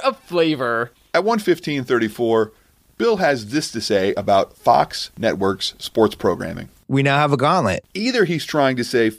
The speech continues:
Speaker 2: Fox has thrown down the gauntlet, or now he's saying that the other competing networks must run the gauntlet. It doesn't make sense in any circumstance. Dictionary dot com, by the way, <laughs> defines gauntlet as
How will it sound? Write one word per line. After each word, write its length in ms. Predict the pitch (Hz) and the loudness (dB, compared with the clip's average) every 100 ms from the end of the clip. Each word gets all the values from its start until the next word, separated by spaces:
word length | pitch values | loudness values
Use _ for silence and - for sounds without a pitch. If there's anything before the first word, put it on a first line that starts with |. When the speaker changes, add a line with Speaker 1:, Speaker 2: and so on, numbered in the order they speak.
| _ _ | _ _
Speaker 2:
Fox 320 | 117 117 131 - | 0 0 0 -4
has 200 | 190 - | -6 -8
thrown 420 | - 131 185 160 | -4 0 0 2
down 240 | 135 156 | 0 0
the 80 | 107 | -2
gauntlet, 440 | 98 92 73 92 - _ - _ _ _ - | -6 -8 -8 -12 -14 _ -20 _ _ _ -2
or 120 | 123 | 0
now 300 | 123 139 151 | 2 4 2
he's 160 | 165 151 | 2 -2
saying 320 | 160 139 127 | 2 2 2
that 160 | 113 107 | 0 0
the 160 | 107 | 2
other 300 | 123 139 131 _ _ | 4 4 0 _ _
competing 440 | 110 104 151 143 117 | -8 -6 -4 -2 0
networks 380 | 110 127 113 | 2 0 0
must 300 | 98 101 92 | -4 -4 -4
run 320 | - 92 104 170 | -6 -2 0 0
the 80 | |
gauntlet. 500 | 160 175 214 233 294 _ - - - - _ | 2 2 2 0 -4 _ -20 -20 -20 -20 _
It 100 | 147 | 0
doesn't 240 | 208 220 214 | 0 0 0
make 160 | 165 | -2
sense 400 | - 151 131 - _ _ _ - | 0 -2 -2 -10 _ _ _ -2
in 140 | 123 | 2
any 180 | 160 131 | 2 2
circumstance. 760 | 98 98 - - - - - - _ - | 0 -4 -8 -14 -14 -14 -16 -20 _ -10
Dictionary 460 | 110 208 190 160 147 | -4 -2 0 0 2
dot 200 | 120 107 | 0 -2
com, 380 | 175 151 117 104 | 0 2 0 -2
by 140 | 98 | -6
the 80 | 110 | -4
way, 260 | - 92 - - - | -6 -8 -12 -14 -8
<laughs> 240 | 208 - | -6 -2
defines 400 | 117 139 123 110 | 0 2 2 0
gauntlet 480 | 101 123 101 110 95 | 2 2 2 0 2
as 320 | 98 98 | 2 0